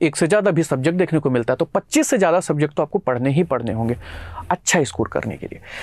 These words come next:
तो पेपर नंबर थ्री की अगर हम बात करें तो पेपर नंबर थ्री आपका जीएस वन भी कहलाता है। पार्ट वन में आपको यहाँ पर इंडियन हिस्ट्री को देखने को मिलेगा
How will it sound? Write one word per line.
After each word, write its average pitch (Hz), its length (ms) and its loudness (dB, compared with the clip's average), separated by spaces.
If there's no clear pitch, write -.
तो 214 60 2
पेपर 277 260 4
नंबर 294 220 2
थ्री 254 180 4
की 277 80 4
अगर 269 140 6
हम 262 100 4
बात 214 200 4
करें 254 240 4
तो 240 100 2
पेपर 226 260 4
नंबर 226 220 4
थ्री 240 220 2
आपका 220 300 2
जीएस 180 360 2
वन 196 200 4
भी 240 100 4
कहलाता 208 460 4
है। 240 400 4
पार्ट 196 280 2
वन 196 220 2
में 247 140 4
आपको 175 320 2
यहाँ 175 240 2
पर 196 120 0
इंडियन 165 320 2
हिस्ट्री 143 300 2
को 220 100 2
देखने 208 260 4
को 214 80 4
मिलेगा 208 320 4